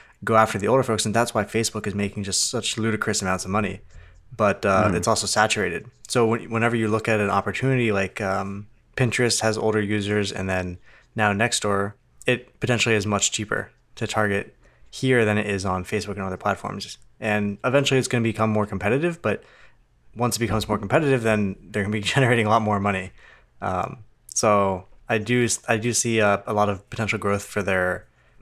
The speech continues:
Speaker 1: ad platform, and I think there's lots of other ways they can monetize besides just, uh, newsfeed ads. I think, um, like, the subscriptions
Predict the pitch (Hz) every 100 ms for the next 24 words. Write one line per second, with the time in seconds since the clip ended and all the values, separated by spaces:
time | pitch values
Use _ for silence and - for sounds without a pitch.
0 | - 113 113 156 151 170 180 143 107 110
1 | 110 107 107 104 101 98 98 92 98 95
2 | 92 95 92 101 98 - 101 98 92 101
3 | 92 - - - - - _ _ - _
4 | _ _ - 110 - 113 101 98 95 -
5 | - - - 101 107 98 104 101 101 -
6 | 110 _ _ _ - - _ 123 107 110
7 | 107 101 - 113 117 110